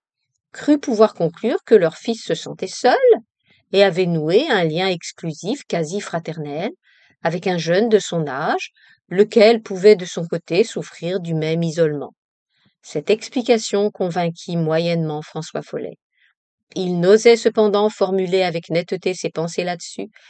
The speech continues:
de crainte de devoir s'avouer des vérités qui lui eussent été pénibles. Par un mécanisme d'autodéfense,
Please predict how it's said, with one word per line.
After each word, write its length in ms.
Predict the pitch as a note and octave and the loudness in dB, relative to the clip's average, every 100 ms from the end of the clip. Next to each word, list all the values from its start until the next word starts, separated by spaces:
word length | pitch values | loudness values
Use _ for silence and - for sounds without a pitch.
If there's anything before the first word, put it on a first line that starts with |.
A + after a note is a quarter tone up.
| _ _ - | _ _ -12
de 240 | D#3 G3 | 4 4
crainte 460 | A3+ - G3+ G#3 F#3+ | 4 0 0 0 0
de 100 | E3+ | -4
devoir 320 | F3+ E3+ F3 | -4 -4 -4
s'avouer 460 | - F3+ E3 F3 E3 | -4 -6 -4 -6 -4
des 120 | D#3 | -6
vérités 600 | D#3+ F3 F3 - D#3+ D3+ | -6 -6 -8 -8 -8 -8
qui 140 | - | -12
lui 220 | D3 D3 D#3 | -10 -8 -10
eussent 160 | - | -10
été 200 | D3+ D3+ | -10 -10
pénibles. 540 | D3 D3+ C3+ A#2+ - - _ _ _ _ _ | -8 -8 -8 -12 -16 -20 _ _ _ _ _
Par 160 | - E3 | -8 -4
un 80 | E3+ | -2
mécanisme 800 | E3+ G#3+ A3 G#3+ A3+ A3 - G3 | 0 4 4 4 2 0 0 2
d'autodéfense, 1040 | G3 G#3 G3+ G3+ G3 G3 F#3 F#4+ A3 - | 4 4 4 4 -2 -4 -2 -4 -6 -14